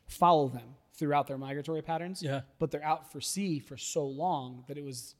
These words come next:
Speaker 1: the perfect partnership to then give them these barrels
Speaker 2: Oh,
Speaker 1: and then
Speaker 2: nice.
Speaker 1: store. So not only are they aging, and they have some really cool play between, like, you know, obviously the humidity, the salt water,
Speaker 2: Yep.
Speaker 1: and, like, in a rick house, barrels just sit static, right? The
Speaker 2: Mm-hmm.
Speaker 1: liquor sits static.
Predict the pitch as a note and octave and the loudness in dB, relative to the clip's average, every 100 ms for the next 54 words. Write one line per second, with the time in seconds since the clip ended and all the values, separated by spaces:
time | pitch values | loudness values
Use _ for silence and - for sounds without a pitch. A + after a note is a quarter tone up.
0 | - C3+ - F3 - C#3+ - - _ _ | -10 -10 -4 -2 -2 -6 -8 -16 _ _
1 | _ - F3+ D#3+ - C3 - _ _ _ | _ -2 -2 -2 -8 -8 -12 _ _ _
2 | _ - D3+ C#3 D3 D#3 D3 C3 B2+ D#3+ | _ -2 0 0 0 -2 -4 -4 2 4
3 | D3 C3 D3+ F#3 B3 A#2+ G3+ F#3 B2+ B2 | 4 4 4 2 0 0 4 4 4 -2
4 | - _ - - D3+ E3+ G#3 F#3 D#3+ D3+ | -16 _ -6 0 4 8 8 6 4 0
5 | D3 C3+ - - - _ _ - D3+ C#3 | -2 -4 -10 -20 -20 _ _ 8 8 8
6 | D#3+ D#3+ D#3+ D#3 D3 B2 - D3+ C#3+ C#3+ | 6 4 6 2 0 -4 -6 -2 0 0
7 | D3 C#3+ D3+ D#3 - D#3+ C#3+ - D3+ C#3+ | -2 0 4 4 2 -2 -2 0 0 2
8 | C#3 - D3 C#3 B2+ A#2+ - C#3 A#2+ B2 | 0 -2 -4 -4 -4 -10 -10 -10 -10 -10
9 | C3+ C3+ C3+ B2+ B2 C#3 D3 C#3+ C3+ - | -6 -4 -4 -6 -8 -4 -4 -4 -6 -6
10 | C#3+ C#3 C#3 C#3 C#3 - - - C3+ C#3 | -8 -8 -8 -6 -6 -8 -20 -8 -4 -2
11 | C#3 B2+ B2 _ _ - D#3+ D3 C3 F#3 | -2 -4 -8 _ _ -2 -2 -2 2 2
12 | G3 D3+ C3+ - - B2+ D3+ D3 C3+ - | 2 0 -2 -4 -8 -6 -4 -2 -2 -6
13 | B2+ - - - B2+ - - C3+ A#2 - | -12 -14 -10 -8 -8 -4 -2 -2 -4 -10
14 | - C3+ B2+ C#3 C#3+ C#3 C3 - C3+ - | -4 -2 0 0 0 0 -4 -6 -8 -10
15 | - B2+ B2 - | -8 -6 -6 -8